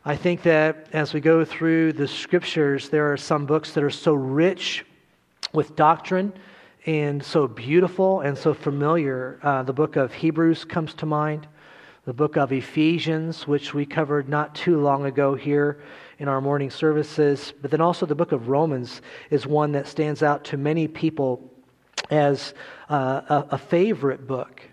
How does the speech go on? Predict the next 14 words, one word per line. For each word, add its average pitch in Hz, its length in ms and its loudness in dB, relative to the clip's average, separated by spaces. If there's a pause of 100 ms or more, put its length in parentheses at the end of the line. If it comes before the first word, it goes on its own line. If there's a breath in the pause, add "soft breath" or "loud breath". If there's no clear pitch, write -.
(640 loud breath)
It's - 180 0
likely 180 380 4
that 143 140 2
many 170 260 0
of 151 100 -4
you 170 220 2
have 156 240 0
scripture - 760 -2
that 151 120 -4
is 135 120 -4
memorized 151 800 2
from 165 320 -2
the 151 100 -4
book 151 400 -2